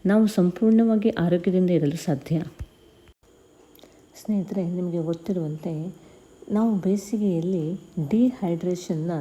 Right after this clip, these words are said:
ದೊಡ್ಡ ರಿಸ್ಕ್‌ನಲ್ಲಿರುತ್ತೇವೆ. ಆಗ ನಾವು ಹೆಚ್ಚು ಬೆವರುವುದರಿಂದ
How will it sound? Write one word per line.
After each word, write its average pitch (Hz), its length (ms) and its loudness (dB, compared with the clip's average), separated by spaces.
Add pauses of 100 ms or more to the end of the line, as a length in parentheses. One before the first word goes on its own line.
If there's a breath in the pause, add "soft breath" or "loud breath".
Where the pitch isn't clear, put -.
(100)
ದೊಡ್ಡ 165 340 -4
ರಿಸ್ಕ್‌ನಲ್ಲಿರುತ್ತೇವೆ. 160 920 -4 (1000 soft breath)
ಆಗ 240 240 2
ನಾವು 190 300 4
ಹೆಚ್ಚು 180 400 -2
ಬೆವರುವುದರಿಂದ 180 720 0